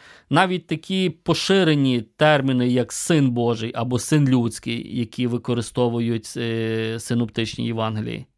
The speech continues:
їхні автори. Навіть, е, ці, ці терміни, коли Іван використовує, то він часто говорить про Сина Божого. Але найчастіше він навіть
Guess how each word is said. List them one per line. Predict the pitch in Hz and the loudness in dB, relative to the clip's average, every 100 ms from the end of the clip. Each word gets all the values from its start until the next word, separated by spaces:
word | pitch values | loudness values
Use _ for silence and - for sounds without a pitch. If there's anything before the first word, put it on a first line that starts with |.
| - | -10
їхні | 123 117 - - | -6 -6 -6 -6
автори. | 117 - 117 113 - - - - - - - | -6 -2 -2 -2 -8 -16 -20 -20 -20 -14 0
Навіть, | 127 180 180 175 - 170 | 4 4 2 -2 -2 0
е, | 156 156 147 - 143 131 - | 2 2 0 -2 -8 -10 -10
ці, | - - - | -12 -10 -10
ці | 135 - 202 | -8 0 0
терміни, | 202 - 143 127 120 120 113 | 0 2 4 4 0 -2 -6
коли | - 147 147 147 139 - - _ _ - | -2 2 4 4 2 -2 -12 _ _ -2
Іван | 127 160 160 147 | 2 4 4 2
використовує, | 135 - 135 135 - 160 339 240 135 101 - _ | -2 -2 -2 -2 -2 0 2 2 2 0 -8 _
то | 135 131 135 131 156 | 0 2 4 2 0
він | 185 | -2
часто | 180 185 180 160 | 2 0 2 0
говорить | 156 165 175 151 - | 2 2 2 0 -2
про | - 151 139 | -2 0 0
Сина | 139 - 175 156 127 | -2 -2 2 4 2
Божого. | 120 123 117 113 110 113 131 _ - | 0 0 0 -2 -6 -8 -12 _ 2
Але | 135 151 | 4 4
найчастіше | 151 175 165 180 - - 240 - | 2 2 0 -2 -2 -2 0 0
він | 160 185 | 2 2
навіть | 180 175 160 147 - | 2 2 0 -4 -14